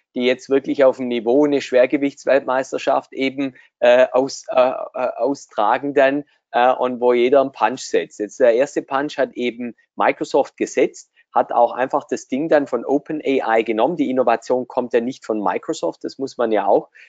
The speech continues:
äh, sagen. Das ist so ungefähr wie damals bei M S dos.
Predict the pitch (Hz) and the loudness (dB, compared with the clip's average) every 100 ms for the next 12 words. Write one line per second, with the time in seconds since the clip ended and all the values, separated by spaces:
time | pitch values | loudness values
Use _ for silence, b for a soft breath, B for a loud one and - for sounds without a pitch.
0 | _ - 139 - 151 151 156 123 127 131 | _ 2 2 2 0 2 2 0 0 -2
1 | 131 143 123 123 113 113 139 135 135 110 | 0 2 2 2 0 2 0 0 0 0
2 | 117 117 - 123 170 - | 0 -2 2 2 2 -4